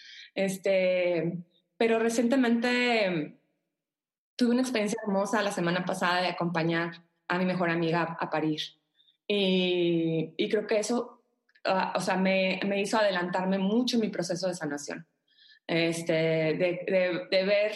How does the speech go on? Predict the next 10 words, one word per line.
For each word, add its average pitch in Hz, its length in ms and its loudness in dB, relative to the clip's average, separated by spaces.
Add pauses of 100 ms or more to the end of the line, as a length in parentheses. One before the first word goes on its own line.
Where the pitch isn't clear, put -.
(160)
me 196 100 -2
ayudó 208 300 2
a 214 100 2
verme 214 560 0
desde 180 260 -2
fuera 196 400 0
y 190 100 -2
entender 185 640 -2
algunas 202 380 0
situaciones 185 720 -4